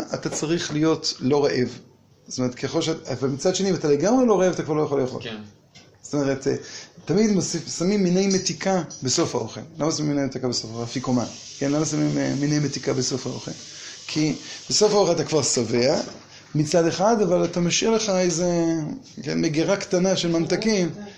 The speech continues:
Speaker 1: כן, איזה חדר מיוחד, כן, ככה <laughs> מגדיר את זה, ש-, כן, איזה חדר מיוחד של, אה, ש-, של ממתקים שאותו אתה אוכל.
Speaker 2: Mm.
Speaker 1: אבל אם אתה אכלת יותר מדי, אתה גם לא תאכל. אז לכן, אה, זה גם קשור מאוד ל-, ל-, הוא יביא בסוף שכרפס זה פרח סמך,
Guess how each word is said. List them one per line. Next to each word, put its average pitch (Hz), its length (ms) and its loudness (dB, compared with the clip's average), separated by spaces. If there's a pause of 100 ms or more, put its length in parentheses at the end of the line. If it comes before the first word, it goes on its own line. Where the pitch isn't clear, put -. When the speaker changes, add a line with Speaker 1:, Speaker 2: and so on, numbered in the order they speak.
(140)
Speaker 1:
כן, 165 260 0 (420)
איזה 143 200 0
חדר 196 360 4
מיוחד, 143 560 0
כן, 151 160 0 (100)
ככה 139 160 -4 (140)
<laughs> 151 120 0
מגדיר 139 320 0
את 123 60 0
זה, 127 80 0
ש-, 123 120 -2 (300)
כן, 151 120 0
איזה 143 160 2
חדר 202 220 6
מיוחד 185 440 4
של, 156 240 2
אה, 143 140 4 (360)
ש-, - 180 -4 (420)
של - 160 -2
ממתקים 196 360 0
שאותו 180 220 2
אתה 175 120 2
אוכל. - 200 -2
Speaker 2:
Mm. - 380 -16 (300)
Speaker 1:
אבל 135 140 2
אם 208 140 4
אתה 208 160 4
אכלת 185 220 2
יותר 165 180 0
מדי, 156 120 0
אתה 165 120 -2
גם 180 60 2
לא 175 60 2
תאכל. 131 300 0 (360)
אז 127 100 -2
לכן, 190 180 2 (400)
אה, 123 260 0
זה 123 140 0
גם 127 100 0
קשור 170 260 0
מאוד 165 200 4
ל-, 147 400 4 (120)
ל-, 123 200 0 (520)
הוא 123 160 -6 (120)
יביא 123 280 0
בסוף 143 280 -2
שכרפס 131 720 0
זה 123 260 -2
פרח 143 220 0
סמך, 139 360 0